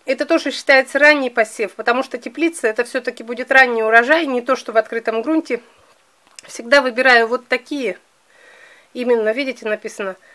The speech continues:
«самоопыляемый», «партенокарпический», чтобы при закрытых дверях он мог образовываться. Вы видите, что они немножко похожи. Я их очень люблю, эти сорта.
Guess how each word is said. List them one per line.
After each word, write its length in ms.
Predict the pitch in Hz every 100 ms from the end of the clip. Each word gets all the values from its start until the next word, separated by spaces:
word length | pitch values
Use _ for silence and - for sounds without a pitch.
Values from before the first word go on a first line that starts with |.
| _
«самоопыляемый», 1400 | - - 294 311 294 - 240 254 226 208 202 196 185 180 _ _
«партенокарпический», 1400 | - 254 269 269 - 247 247 240 254 247 247 - 220 -
чтобы 420 | - - 311 254
при 140 | 226 233
закрытых 560 | 262 254 311 247 202
дверях 380 | 202 247 320 320 -
он 160 | 226
мог 260 | 254 294 -
образовываться. 800 | 247 220 233 240 220 202 - 233
Вы 80 | 254
видите, 300 | 277 254 240
что 200 | - 247
они 160 | 254
немножко 400 | 254 247 240 -
похожи. 560 | - 233 - - - 202 - - - -
Я 140 | 254 254
их 100 | 262
очень 260 | 277 247
люблю, 260 | 247 254 370
эти 160 | 349
сорта. 480 | 247 233 214 226 202